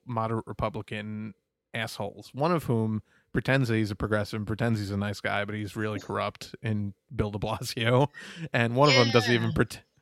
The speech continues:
Speaker 1: and one of them doesn't even fucking pretend in, you know, Andrew Cuomo. He just is, like, right out in the open.
Speaker 2: I meant to look that up. Remember how, like, I asked you if it was him that said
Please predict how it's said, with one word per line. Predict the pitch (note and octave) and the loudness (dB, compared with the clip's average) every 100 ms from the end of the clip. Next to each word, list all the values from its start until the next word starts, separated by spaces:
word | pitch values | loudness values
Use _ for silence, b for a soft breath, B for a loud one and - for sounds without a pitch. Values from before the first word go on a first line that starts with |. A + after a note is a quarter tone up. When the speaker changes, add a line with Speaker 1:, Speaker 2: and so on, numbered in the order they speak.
| B B - | B B 0
Speaker 1:
and | B2 | 4
one | G#2 | 8
of | D#3+ | 8
them | E3 C#3+ | 8 6
doesn't | C3+ C#3 | 6 6
even | C3 | 4
fucking | A#2+ B2+ B2+ | 4 4 2
pretend | D3 - B2+ G#2 G2+ F#2+ | -2 4 6 6 2 -4
in, | - A#2 G#2 G2+ G#2+ | -2 -2 0 -2 -4
you | A#2+ | -4
know, | G#2+ | -4
Andrew | G#2+ G#2+ G#2+ | -4 -6 -6
Cuomo. | A2 G#2+ G#2 G#2 - | -4 -6 -6 -10 -8
He | B2 | -8
just | A#2+ A2+ - - | -6 -10 -12 -12
is, | G#2+ G2 | -12 -8
like, | A2 G#2+ - | -8 -8 -10
right | G#2+ A2 | -8 -6
out | A2 A2 | -4 -4
in | |
the | A2 | -4
open. | A2 A2 A#2 G#2+ - _ _ _ | -6 -4 -6 -6 -12 _ _ _
Speaker 2:
I | G#3 | -8
meant | A#3+ C4 B3+ | -4 -4 -4
to | A#3 | -4
look | A3 A3+ G#3 | -4 -4 -2
that | G3 | 0
up. | F#3+ F#3 - | 2 0 0
Remember | G#3 G3+ G3+ F#3+ | 0 0 0 -2
how, | F#3+ G3 | 0 0
like, | G3 F3 F3+ | 0 -2 -2
I | |
asked | F3+ F3 F3+ - | 0 0 -2 -4
you | F3 | -6
if | F3 | -4
it | E3 | -6
was | E3+ D#3+ | -4 -6
him | - F3+ F3+ F3 | -4 -2 -2 -4
that | E3+ - | -4 -4
said | - F3+ E3+ E3 | -4 -4 -4 -10